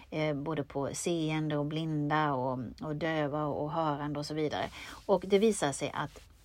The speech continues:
vi har samma miner oavsett seende och hörande för just glädje och sorg och så vidare, oavsett vilket land eller kultu-, kultur vi kommer ifrån. Så emotionernas mimik är således medfödd,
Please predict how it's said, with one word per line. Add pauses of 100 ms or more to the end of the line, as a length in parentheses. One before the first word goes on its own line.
(140)
vi
har
samma
miner
oavsett (100)
seende
och
hörande (300)
för
just
glädje
och
sorg
och
så
vidare, (280)
oavsett
vilket
land
eller
kultu-,
kultur
vi
kommer
ifrån. (500)
Så (180)
emotionernas
mimik (240)
är
således
medfödd,